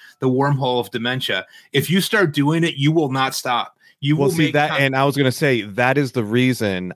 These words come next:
Speaker 2: I don't, I
Speaker 1: <laughs>
Speaker 2: haven't started, because I know myself, and I'm gonna get so hooked to it that, uh, it's gonna become a problem. I mean, it looks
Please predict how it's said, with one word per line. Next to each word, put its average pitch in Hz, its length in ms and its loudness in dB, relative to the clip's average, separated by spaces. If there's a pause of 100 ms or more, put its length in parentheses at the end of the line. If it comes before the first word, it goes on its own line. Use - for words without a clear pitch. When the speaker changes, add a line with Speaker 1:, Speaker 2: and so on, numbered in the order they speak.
Speaker 2:
I 98 140 0
don't, - 400 -2
I 110 80 0
Speaker 1:
<laughs> 107 160 -4
Speaker 2:
haven't 117 260 0
started, 123 580 2
because 117 540 0
I 107 120 2
know 107 260 2
myself, 123 720 0 (400)
and 107 160 0
I'm 123 260 2
gonna 139 180 2
get 117 200 0
so 147 320 0
hooked - 340 -4
to 92 220 0
it 82 260 -10 (320)
that, 107 400 0
uh, 101 320 2
it's - 180 -8
gonna 135 140 0
become 120 300 -2
a 107 80 0
problem. 80 580 -2
I 110 80 0
mean, 117 160 2
it 117 40 2
looks 151 280 -4